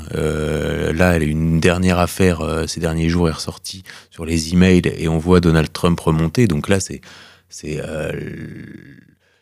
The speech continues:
l'empire qui passerait sous, euh, sous contrôle populiste.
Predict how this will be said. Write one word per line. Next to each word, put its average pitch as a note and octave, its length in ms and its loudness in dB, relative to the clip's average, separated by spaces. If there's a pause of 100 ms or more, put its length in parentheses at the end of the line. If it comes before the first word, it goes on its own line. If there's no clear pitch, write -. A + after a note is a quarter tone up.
(120)
l'empire F#2+ 720 6
qui - 140 -6
passerait G2 420 0
sous, A2 420 2
euh, D#2+ 580 2
sous - 160 -8
contrôle G2 720 4
populiste. G2 680 2